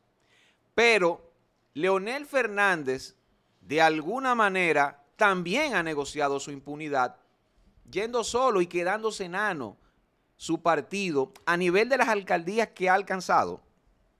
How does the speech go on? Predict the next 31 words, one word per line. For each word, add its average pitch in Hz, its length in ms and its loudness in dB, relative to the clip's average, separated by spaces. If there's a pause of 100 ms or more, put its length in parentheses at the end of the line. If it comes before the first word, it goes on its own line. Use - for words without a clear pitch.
(280)
Digo, 175 200 4
el 175 100 2
porcentaje 147 600 2
más 117 200 -8
bien, 101 320 -12
el - 80 -20
cuatro 117 320 -6
puntos 131 300 -6
y 147 60 0
algo, 90 320 -6 (380)
pero 247 400 8 (160)
también 160 340 4
aumentó 180 380 2
en 175 80 -2
votos, 175 540 -2 (400)
lo 147 100 0
que 147 120 -4
quiere 196 200 0
decir 208 400 0 (260)
que 170 160 0
no 160 200 -6
necesariamente 165 1120 -2
él 151 260 0
ha 151 180 4
perdido. 135 580 -6
O - 460 -20
sea, 147 300 0 (220)
ambos 202 540 2 (520)
han 226 360 4
negociado 185 600 0
impunidad, 196 760 2